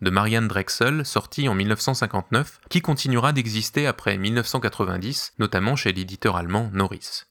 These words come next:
Tous les autres sont désormais le domaine des collectionneurs, des musées, des chercheurs. Voilà pour ce voyage dans un passé ludique désormais révolu.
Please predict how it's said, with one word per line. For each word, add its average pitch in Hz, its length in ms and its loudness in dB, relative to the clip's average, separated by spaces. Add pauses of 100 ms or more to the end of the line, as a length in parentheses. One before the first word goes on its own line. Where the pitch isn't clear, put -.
Tous 170 140 2
les 147 160 4
autres - 240 -2
sont - 140 -2
désormais 110 500 2
le 98 120 0
domaine 104 360 2
des 95 80 -2
collectionneurs, 110 760 0 (120)
des 98 160 0
musées, 98 420 -2 (320)
des 101 140 2
chercheurs. - 500 -4 (600)
Voilà 151 260 4
pour 147 160 0
ce - 100 2
voyage 127 480 4
dans 104 240 2
un 92 240 4
passé 107 360 0
ludique 107 340 -2
désormais 104 380 4
révolu. 98 500 -2